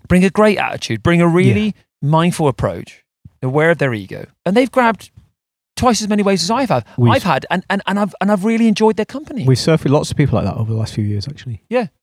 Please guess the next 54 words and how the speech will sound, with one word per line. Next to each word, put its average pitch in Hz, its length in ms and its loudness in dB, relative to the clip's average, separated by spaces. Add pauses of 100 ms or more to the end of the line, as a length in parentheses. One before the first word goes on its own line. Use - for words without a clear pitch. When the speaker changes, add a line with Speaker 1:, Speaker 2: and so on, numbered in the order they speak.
(160)
Speaker 2:
Here, 143 280 4
especially, 117 400 -4
you 131 100 -8
know. 113 140 -8 (140)
Speaker 1:
It's 196 120 -8
not 311 140 -2
about 254 300 0
wave 190 260 2
count 120 420 -2
and 117 160 -4
respect - 360 -4
the 151 100 -2
lineup 131 400 -4
and 113 160 -6 (500)
it's 185 180 -6
just - 240 -4
about 196 300 -4
being 170 180 -2
in 160 60 0
the 156 60 -2
moment 185 280 -2
and, 160 160 -4
and, 160 220 -2
and, 156 320 -6
and 156 220 -8 (460)
being 170 140 -4
aware 165 380 -2
of, - 200 -12 (120)
you 143 100 -8
know, 123 140 -6 (400)
trying 170 300 -2
your 160 60 -2
best 156 200 -6
to 135 60 -12
share 151 440 -6
and 120 140 -10
take 165 200 -8
your 165 100 -6
waves 156 260 -4
when 160 80 -8
you 160 100 -8
can 147 340 -6
and 117 140 -4
move 160 200 -4
around 165 460 -6
and 110 180 -10 (460)
work 160 260 -2
out 170 120 -2
personal 175 320 0
space 156 520 -6
and 175 100 -6
boundaries 156 500 -4
and 135 160 -6
just, - 220 -12